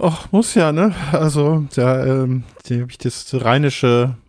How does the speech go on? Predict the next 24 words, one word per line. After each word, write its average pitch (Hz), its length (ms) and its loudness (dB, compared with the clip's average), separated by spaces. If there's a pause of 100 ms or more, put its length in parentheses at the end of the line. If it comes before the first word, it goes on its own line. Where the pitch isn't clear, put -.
Muss 147 400 -6
ja, 123 680 0
äh, 117 40 -4
beschreibt 117 480 -4
es, 107 100 -4
glaub 110 180 -2
ich, 113 100 -4
am 104 120 -4
besten. 110 760 -2
Aber 101 300 -2
ich - 140 -8
hab 104 140 -8
mich 104 140 -6
eingerichtet 107 520 -6
im 101 100 -4
Homeoffice 101 680 -4
und, 101 400 -10
äh, 107 300 -6 (640)
harre 127 300 2
der 120 120 2
Dinge, 123 260 0
die 117 100 -2
da 113 120 2
kommen. 92 340 -4